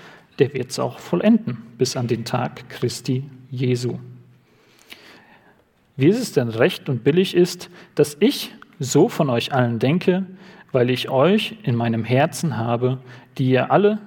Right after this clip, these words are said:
mit mir an der Gnade teilhabt in meiner Gefangenschaft. Und wenn ich das Evangelium verteidige und bekräftige. Denn Gott ist mein Zeuge, wie mich nach euch allen verlangt von Herzensgrund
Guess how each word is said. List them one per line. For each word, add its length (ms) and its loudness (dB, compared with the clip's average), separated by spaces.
mit 280 -2
mir 240 4
an 80 -2
der 100 0
Gnade 380 -2
teilhabt 680 -4
in 160 -2
meiner 280 -2
Gefangenschaft. 800 -8
Und 100 -2
wenn 120 4
ich 80 -4
das 180 0
Evangelium 640 2
verteidige 880 0
und 140 -2
bekräftige. 680 -4
Denn 100 4
Gott 160 4
ist 160 -2
mein 160 4
Zeuge, 540 2
wie 320 0
mich 200 2
nach 320 2
euch 420 2
allen 320 2
verlangt 500 0
von 220 -4
Herzensgrund 1080 -2